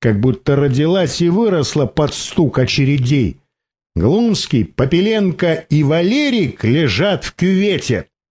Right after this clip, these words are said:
Не стреляют, прислушиваются. В Верболозе тоже молчат. Расчет Станкача погиб на их глазах.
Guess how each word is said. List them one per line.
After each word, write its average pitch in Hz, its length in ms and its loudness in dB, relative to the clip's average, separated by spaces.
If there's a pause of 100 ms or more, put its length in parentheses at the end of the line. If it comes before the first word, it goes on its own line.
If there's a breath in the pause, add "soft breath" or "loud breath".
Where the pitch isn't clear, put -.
(220)
Не 123 240 2
стреляют, 151 1040 0 (500)
прислушиваются. 78 1400 -2 (760)
В - 20 -6
Верболозе 139 1000 0
тоже 180 600 0
молчат. 185 960 -2 (120)
Расчет 143 680 0
Станкача 202 800 -2
погиб 190 720 0 (340)
на 151 180 4
их 113 320 2
глазах. 117 760 0